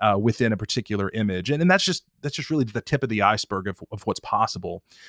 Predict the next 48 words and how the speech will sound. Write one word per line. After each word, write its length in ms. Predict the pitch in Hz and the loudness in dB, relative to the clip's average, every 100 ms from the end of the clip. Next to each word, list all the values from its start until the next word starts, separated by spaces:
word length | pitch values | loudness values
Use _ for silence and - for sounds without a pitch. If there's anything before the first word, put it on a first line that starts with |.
| - | 2
We 120 | 135 | 6
also 240 | 147 160 147 | 8 8 4
have 260 | 127 131 | 2 0
the 100 | 120 | 2
ability 440 | 123 110 113 131 143 | 0 2 2 2 0
to 360 | - 127 110 107 - - 110 | 0 0 0 -2 -8 -20 4
go 220 | 120 127 | 8 8
in 180 | 131 123 | 8 6
and, 220 | 113 110 | 6 4
and 160 | 113 110 | 2 0
get, 160 | 117 - _ | -2 -4 _
take 240 | - 127 - | -4 -4 -2
text 380 | - 127 - - | 0 0 0 0
and, 140 | 110 - _ _ - | 0 -2 _ _ -6
uh, 160 | 101 92 | -6 -2
convert 380 | - 113 123 - _ | 2 4 4 2 _
audio 380 | 110 120 127 123 | 2 4 6 4
of 100 | 110 | 2
text 380 | - 117 117 - | 0 -2 -2 -6
into, 540 | 120 110 - 110 104 92 - - | -4 -2 -2 -4 -6 -8 -18 -10
uh, 100 | - 95 | -4 0
into 200 | 117 110 | 0 0
actual 280 | 117 - 107 | -2 -6 -12
text 380 | - 123 - | -4 -4 -4
that 100 | - | -10
we 100 | 110 | -10
can 120 | 104 98 | -8 0
work 220 | 135 160 | 2 2
with. 160 | 147 | -2
We 100 | - | -2
can 140 | 110 104 | -6 -4
take 320 | - 117 - - | -2 -2 -2 -4
text 300 | 135 123 - | -2 -2 -4
that 120 | 87 | -4
we 140 | 127 | -2
submit 400 | 135 143 127 131 | 0 0 2 4
and 80 | 110 | 4
have 180 | 120 110 | 0 -2
it 80 | - | -4
be 100 | 110 | -8
converted 440 | 113 104 113 110 | -6 -2 -2 -2
into 440 | 104 117 120 107 - - - | -2 -2 -2 -4 -6 -14 -4
a 100 | 104 | -2
voice 440 | 92 107 135 - | 0 2 2 2
actually 260 | 117 120 110 | -2 -4 -4
speaking 400 | - - 131 143 | -6 -6 -6 0
that. 200 | 143 135 | 2 2
So 180 | - | 2